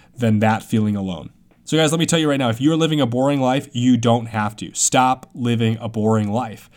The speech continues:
There's two ways to do that. You either need to go out and create something, or you need to join something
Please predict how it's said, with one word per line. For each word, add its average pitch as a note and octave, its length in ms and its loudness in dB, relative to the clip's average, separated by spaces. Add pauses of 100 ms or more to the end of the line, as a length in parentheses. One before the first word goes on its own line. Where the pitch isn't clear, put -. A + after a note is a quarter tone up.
(220)
There's A#2+ 140 -2
two F#3+ 220 4
ways D#3+ 300 2
to E3+ 80 -2
do D#3+ 140 0
that. F#2 240 -6 (580)
You C#3+ 160 0
either D3+ 260 2
need C#3 140 0
to A#2 80 0
go C3 180 0
out D3+ 160 2
and B2 80 -4
create B2+ 340 -2
something, D#3 380 -6 (220)
or A#2+ 160 2
you D#3 360 2
need C#3 280 4
to - 80 -2
join B2 340 0
something A2+ 500 -2